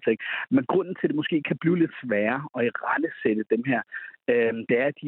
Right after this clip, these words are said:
ikke er så etablerede fans. Og når det navnlig bliver sådan en landskampssamling, hvor man er så mange mennesker, der mødes på pladser, og der bliver skabt den her stemning, så er det jo sådan lidt sværere, altså, ligesom at tage det. Altså, der er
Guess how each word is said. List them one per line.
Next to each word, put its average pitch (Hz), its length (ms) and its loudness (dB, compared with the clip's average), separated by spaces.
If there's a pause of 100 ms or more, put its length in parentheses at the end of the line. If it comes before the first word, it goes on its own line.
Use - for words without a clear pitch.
ikke 156 120 2
er 143 140 2
så 175 140 0
etablerede 131 760 2
fans. 107 360 -4
Og 127 80 0
når 123 120 2
det 131 120 2
navnlig 147 400 2
bliver 135 140 2
sådan 143 160 0
en 120 120 2
landskampssamling, 110 1000 -6 (180)
hvor 113 200 0
man 110 220 -2
er 131 160 -2
så - 60 -6
mange 131 240 0
mennesker, 135 380 0
der 117 80 0
mødes 120 340 0
på 123 80 0 (100)
pladser, 123 380 0 (400)
og 117 80 -2
der 120 60 2
bliver 117 180 0
skabt - 260 -2
den 127 140 0
her 131 100 -2 (100)
stemning, 117 340 0 (340)
så - 340 -4
er 139 40 2
det 175 140 4
jo 147 60 2
sådan 156 180 0
lidt 147 160 2 (100)
sværere, 117 340 0 (240)
altså, 113 260 -2 (380)
ligesom 131 320 4
at 120 120 0
tage 113 120 2
det. 123 140 2
Altså, - 280 -4
der 151 60 2
er 151 40 0